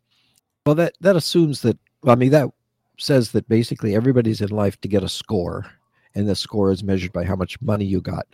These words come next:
I, I would say that that's none of the government's business to decide what the objective of the game of life is. It is in a, a gamer can do that,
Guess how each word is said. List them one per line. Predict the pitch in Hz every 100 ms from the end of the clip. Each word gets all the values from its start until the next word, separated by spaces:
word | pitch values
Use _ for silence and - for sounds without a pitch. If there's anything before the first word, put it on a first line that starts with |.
| _ _ _ _ _ _
I, | 101 101 - _
I | 135
would | 160 127
say | - 110
that | 95
that's | - 98 - - - _ _
none | 101 110 123
of | 110
the |
government's | 104 98 101 98 -
business | 104 101 95 92 -
to |
decide | 98 92 104 95 90
what | 101 92
the | 95 82 95 - _ _ _
objective | 101 87 110 101 - 95
of | 92
the | 90
game | 95 104 104 92 - _ _ _ -
of | 101 85
life | 92 110 -
is. | 107 85 113 - - _ - _ -
It | 120
is | 139 123
in | 117
a, | 101 92 _ _ -
a |
gamer | 92 113 175 117 98
can | - 101
do | 104
that, | 95 92